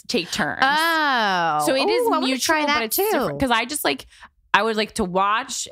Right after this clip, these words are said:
Speaker 1: and only be watching. Like, I, I'm not like, I don't like to multitask sexually.
Speaker 2: Oh, no. A sixty-nine is the worst fucking
Speaker 1: I,
Speaker 2: invention
Speaker 1: I
Speaker 2: ever.
Speaker 1: hate sixty-nine.
Speaker 2: It's so dumb.
Speaker 1: It's
Speaker 2: Who, do you know
Speaker 1: awful.
Speaker 2: anybody who likes it? Actually, I do. I feel like I do. We've probably talked to a bunch of
Speaker 1: I
Speaker 2: people who
Speaker 1: mean,
Speaker 2: do.
Speaker 1: guy,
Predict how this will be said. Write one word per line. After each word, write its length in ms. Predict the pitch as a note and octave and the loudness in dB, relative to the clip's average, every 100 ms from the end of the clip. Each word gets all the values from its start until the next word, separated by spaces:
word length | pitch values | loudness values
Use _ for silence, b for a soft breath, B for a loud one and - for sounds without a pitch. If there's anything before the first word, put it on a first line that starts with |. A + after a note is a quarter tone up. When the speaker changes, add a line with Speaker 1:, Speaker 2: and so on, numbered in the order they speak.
| - | -6
Speaker 1:
and 140 | - G3 | -2 0
only 300 | G3 G3 G3+ | 0 0 0
be 120 | G3 F3+ | -2 -2
watching. 320 | E3 D3 - | -2 -2 -4
Like, 80 | D#3+ | -2
I, 120 | F#3+ | 0
I'm 160 | G3+ A#3+ | 0 0
not 120 | D4 | 0
like, 160 | D#4 | 0
I 60 | - | 0
don't 80 | B3+ | 0
like 160 | C#4+ C#4+ | -2 -2
to 100 | C4 | -2
multitask 840 | G#3+ G3 F#3 E3+ - D3+ D#3+ - | 0 -2 -2 -2 -2 -2 -4 -8
sexually. 880 | - D#3 - - B3 B3+ C4+ C#4 C#4 B B - | -4 -4 -4 -4 -4 -4 -2 -2 -6 B B 2
Speaker 2:
Oh, 180 | A#3 F#3+ | 2 2
no. 400 | E3+ F3+ C3+ C3 | 0 0 0 -2
A 60 | |
sixty-nine 580 | G3 D#4 - A#3 G#3 F3+ | -2 -2 0 0 2 0
is 120 | D#3+ - | 0 0
the 80 | |
worst 360 | F3+ E3 E3 - | 2 2 0 -2
fucking 240 | F3 - D#3+ | -2 0 0
Speaker 1:
I, 40 | |
Speaker 2:
invention 300 | C#3+ D#3 D#3+ | 0 0 0
Speaker 1:
I 60 | F3+ | 0
Speaker 2:
ever. 220 | D3 C#3 | 0 0
Speaker 1:
hate 200 | E3 - | -2 -4
sixty-nine. 500 | - A2 - C3+ B2+ | -6 -8 -8 -4 -2
Speaker 2:
It's 140 | F#3+ | -2
so 240 | - - G3 | 0 2 2
dumb. 380 | D#3 F3+ C3+ B2+ | 2 0 0 -2
Speaker 1:
It's 120 | F3 | -2
Speaker 2:
Who, 160 | E4 - | -2 0
do 80 | |
you 60 | C#4 | 0
know 60 | G#4 | 0
Speaker 1:
awful. 100 | - | 0
Speaker 2:
anybody 160 | G4 | 0
who 60 | D#4+ | 2
likes 260 | D#3+ G3+ - | 0 0 -2
it? 120 | F4 B B | -4 B B
Actually, 280 | - - A3 | -2 0 0
I 40 | |
do. 160 | F3+ G3+ | 0 -2
I 60 | F#3 | -2
feel 160 | A#3 | -2
like 100 | A3+ | 0
I 80 | D#3+ | 0
do. 200 | D#3 D#3 | 0 -2
We've 120 | D3+ | -2
probably 220 | - F3 | -2 -2
talked 200 | D3 C#3 C3+ | 0 -4 -4
to 40 | |
a 40 | |
bunch 180 | B2 C3+ | -4 -2
of 60 | - | 0
Speaker 1:
I 0 | F4+ | 2
Speaker 2:
people 80 | A4+ | 0
who 40 | |
Speaker 1:
mean, 80 | A#4+ | -2
Speaker 2:
do. 60 | G#4 | 0
Speaker 1:
guy, 140 | F#4 | 0